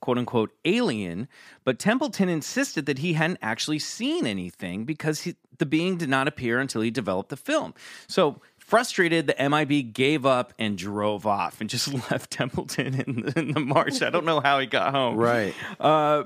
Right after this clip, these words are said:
Speaker 1: meanwhile, the editor of the Cumberland News, the paper that originally ran the story, got in touch with Templeton because around the same time he took that photo, an Australian I C B M missile launch had been, had been suddenly halted at the Woomera test range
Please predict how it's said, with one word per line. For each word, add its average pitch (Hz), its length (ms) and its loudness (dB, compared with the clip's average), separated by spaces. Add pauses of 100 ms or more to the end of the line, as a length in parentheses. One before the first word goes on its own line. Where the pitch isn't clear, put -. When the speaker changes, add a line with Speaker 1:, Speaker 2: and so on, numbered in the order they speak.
Speaker 1:
meanwhile, 165 760 2
the 131 160 -4
editor 185 320 4
of 143 60 2
the 143 60 2
Cumberland 135 440 0
News, 147 320 2
the 135 100 -2
paper 147 300 -2
that 123 240 0
originally 123 380 0
ran 135 240 2
the 131 80 -2
story, 110 440 -2 (420)
got 139 240 4
in 139 80 -10
touch 165 260 0
with 127 120 -6
Templeton 180 400 -2
because 120 340 -4
around 131 380 0
the 220 60 -4
same 196 300 -4
time 196 320 -2
he 160 200 -6
took - 320 -6
that 139 240 -2
photo, 120 520 0 (640)
an 131 120 2
Australian 208 840 0 (320)
I 147 140 2
C 202 240 -2
B 170 180 0
M 151 160 2
missile 135 320 0
launch 98 300 0
had 110 280 -2
been, 117 280 -2
had 127 260 0
been 123 160 0
suddenly 170 460 0
halted 147 500 0
at 107 140 -4
the 113 100 -2
Woomera 113 540 0
test - 400 -6
range 87 440 -8